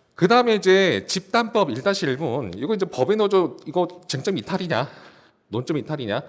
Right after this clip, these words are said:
이런 뭐 이슈가 좀 있죠. 있는데 그거 관련해서 오늘 이제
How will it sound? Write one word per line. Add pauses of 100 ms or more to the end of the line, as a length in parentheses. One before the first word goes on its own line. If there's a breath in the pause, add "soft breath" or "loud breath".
(160 loud breath)
이런
뭐
이슈가
좀
있죠.
있는데 (480 loud breath)
그거
관련해서
오늘
이제